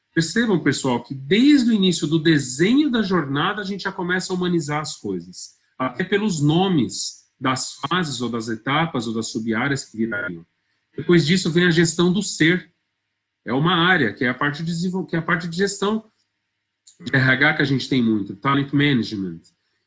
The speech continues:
A gente chama aqui de gestão do ser. Onde vai entrar? Planejamento de pessoal, avaliações, cargos e salários, enfim. Depois vem o desenvolvimento do ser. E aqui a gente chama do ser por causa do ser humano.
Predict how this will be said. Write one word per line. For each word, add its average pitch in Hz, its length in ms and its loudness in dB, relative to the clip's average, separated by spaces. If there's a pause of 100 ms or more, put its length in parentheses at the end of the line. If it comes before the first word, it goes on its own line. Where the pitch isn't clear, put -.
(220)
A - 100 -4
gente 135 140 0
chama 143 220 4
aqui 147 160 2
de - 80 -4
gestão 156 340 2
do 165 80 2
ser. 156 300 2
Onde 208 180 2
vai 285 160 6
entrar? 175 300 2
Planejamento 160 580 0
de 139 80 -10
pessoal, 139 600 0
avaliações, 135 840 -2
cargos 123 320 -6
e 120 40 -14
salários, 120 580 -4
enfim. 143 340 -6 (640)
Depois 170 380 2
vem 196 80 4
o 196 80 2
desenvolvimento 190 880 2
do 170 100 0
ser. 131 300 0
E 143 60 0
aqui 147 120 -4
a 196 60 0
gente 190 200 -4
chama 135 220 -2
do 113 60 -6
ser 170 320 -2
por - 80 -20
causa 156 160 -6
do 156 80 -10
ser 160 220 -2
humano. 127 440 0